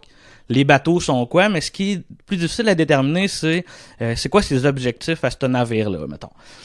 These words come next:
Là, dans le cas présent, on avait reçu, euh, trois ou quatre jours avant, un message, euh,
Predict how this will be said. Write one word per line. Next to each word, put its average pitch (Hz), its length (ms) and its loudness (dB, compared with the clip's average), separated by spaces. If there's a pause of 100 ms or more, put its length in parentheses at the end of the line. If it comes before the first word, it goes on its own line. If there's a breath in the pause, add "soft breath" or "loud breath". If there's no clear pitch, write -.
(100)
Là, 151 240 8
dans 175 160 6
le 139 60 2
cas 190 160 2
présent, 156 580 2
on 170 80 2
avait 135 220 4
reçu, 202 680 -2
euh, 123 200 2
trois - 200 0
ou 240 40 -4
quatre 147 180 0
jours 160 180 0
avant, 143 560 0
un 113 300 -2
message, 147 760 0
euh, 107 140 -2